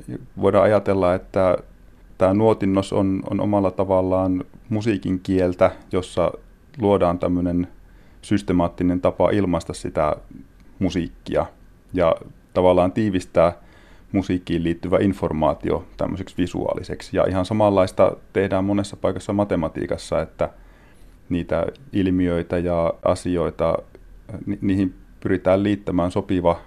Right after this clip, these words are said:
merkintätapa, joka sitten myös tukee sen asian ymmärtämistä. Vaikkapa nyt koordinaatistoissa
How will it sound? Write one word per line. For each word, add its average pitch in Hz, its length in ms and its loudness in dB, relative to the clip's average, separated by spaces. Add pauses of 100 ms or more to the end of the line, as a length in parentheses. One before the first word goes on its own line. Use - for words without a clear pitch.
merkintätapa, 87 800 0
joka 85 260 -2
sitten 87 260 -4
myös 87 240 -2
tukee 92 320 -2
sen 85 160 -4
asian 87 340 -4
ymmärtämistä. 85 800 -4 (720)
Vaikkapa 85 340 -4
nyt 104 120 -4
koordinaatistoissa 92 960 2